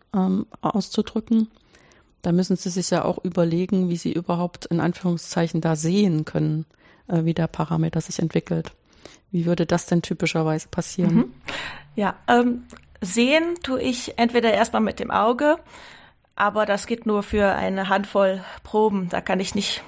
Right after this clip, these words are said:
Speaker 2: alle meine gedruckten Muster, mehrere Tausende, kann ich nicht dann mit einer Lupe einzeln anschauen. Das mache ich, um so ein bisschen auszusondieren, äh, wo die Reise hingeht, was ich mir genau anschauen möchte.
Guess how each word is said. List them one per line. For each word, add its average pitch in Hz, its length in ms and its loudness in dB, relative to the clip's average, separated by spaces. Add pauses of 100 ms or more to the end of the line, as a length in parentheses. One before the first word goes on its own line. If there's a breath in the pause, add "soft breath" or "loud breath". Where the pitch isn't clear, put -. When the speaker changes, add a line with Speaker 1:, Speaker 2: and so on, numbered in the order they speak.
(240 loud breath)
Speaker 2:
alle 196 180 0
meine 202 300 4
gedruckten 240 440 0
Muster, 220 440 2
mehrere 214 400 -2
Tausende, 220 580 2 (340 loud breath)
kann - 160 0
ich 214 160 0
nicht 226 220 0
dann 214 140 2
mit 214 160 0
einer 214 100 6
Lupe 233 420 2 (140)
einzeln 220 400 -2
anschauen. 240 720 2 (680 loud breath)
Das 202 180 0
mache 220 200 2
ich, - 160 -4
um 220 140 4
so 220 100 2
ein 208 80 2
bisschen 220 240 0
auszusondieren, 220 880 2 (540 soft breath)
äh, 202 200 2
wo 208 100 0
die 208 100 0
Reise 190 240 2
hingeht, 254 500 2
was 202 160 0
ich 220 140 -4
mir 208 80 0
genau 196 180 2
anschauen 190 400 0
möchte. 247 400 2